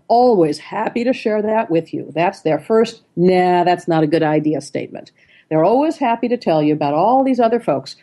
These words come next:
who are doing it and perhaps are maybe not better, but they're certainly further along the road. All right. Once you've heard all of that and you've made a decision that it is time to pivot whatever it is you're doing, for whatever reason,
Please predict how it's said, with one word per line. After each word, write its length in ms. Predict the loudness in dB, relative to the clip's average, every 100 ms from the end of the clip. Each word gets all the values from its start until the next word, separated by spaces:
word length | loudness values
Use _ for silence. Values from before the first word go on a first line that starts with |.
| 0
who 140 | 2
are 60 | 4
doing 320 | 4 4 2
it 180 | -2 -2
and 160 | -4 -2
perhaps 400 | -2 -2 -4 -4
are 260 | 0 0 0
maybe 500 | 0 2 4 4 4
not 200 | 2 0
better, 320 | 0 2 2
but 280 | 2 0 0
they're 100 | -4
certainly 460 | -2 -4 -2 -2 -2
further 480 | 0 0 2 2
along 560 | 2 0 0 0 -2 -2
the 80 | -2
road. 440 | 2 0 0 -10 -20 _ _ _ _ _
All 220 | -2 0 2
right. 220 | 0 -4 -18 _
Once 280 | -4 -2 0
you've 180 | 0 2
heard 200 | 0 0 2
all 240 | 2 4
of 80 | 2
that 300 | 0 -4 -4
and 100 | -2
you've 140 | 0 2
made 300 | 2 2 -2
a 40 |
decision 680 | -4 -8 -2 -2 -2 -8 -10 -20 -4
that 120 | 0
it 160 | 0 2 4
is 240 | 4 2
time 520 | -6 -2 0 2 0
to 100 | -2
pivot 500 | -4 0 2 4 2
whatever 540 | 0 -2 0 -2 2 0
it 80 | 4
is 240 | 2 4
you're 160 | 2 4
doing, 420 | 2 0 -4 -6
for 160 | 2 2
whatever 640 | 2 0 -2 0 0 0 2
reason, 500 | 4 2 0 -8